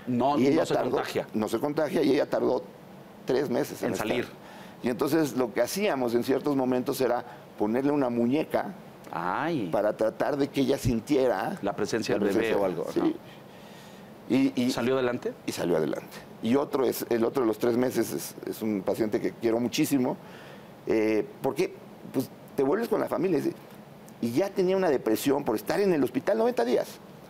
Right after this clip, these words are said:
Speaker 2: Y yo le decía a la esposa, "Bueno, ¿qué le gusta a tu marido?". Dice, "No, pues, le gu-, él es portero en", fíjate que fue un paciente del sector salud, de los que atendimos del sector salud.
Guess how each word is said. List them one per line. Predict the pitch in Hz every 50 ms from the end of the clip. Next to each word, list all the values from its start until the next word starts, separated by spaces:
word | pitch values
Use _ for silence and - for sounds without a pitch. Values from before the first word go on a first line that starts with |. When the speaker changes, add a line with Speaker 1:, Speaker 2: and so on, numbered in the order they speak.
| - - - - - - - -
Speaker 2:
Y | -
yo | 196
le | 208
decía | 190 170 208
a | 196
la | 180
esposa, | - - 180 180 175
"Bueno, | 190 196 185 190
¿qué | - 226
le | 233 220
gusta | 185 180 202 240 247 214 - - -
a | -
tu | - -
marido?". | 160 165 170 - - 170 139 - - - - - - - - -
Dice, | - - 135 156
"No, | 104 -
pues, | - - 98
le | 123
gu-, | 127 143 147 - -
él | - 185 214
es | 214 -
portero | - 139 - - 185 185 185 185 175
en", | 151 139 127 117 113 104 101 101 - - - - - - - - -
fíjate | - 202 214 - 180
que | - 139
fue | 151
un | 170 -
paciente | - - - 165 156 147
del | 123 -
sector | - - - 143
salud, | - - - - 226 - - - - - - - - - - - - - - -
de | 123
los | 123 123 120
que | - 131
atendimos | 113 110 120 123 135 160 175 165
del | 151 139 -
sector | 127 110 - 156 151
salud. | 156 156 - -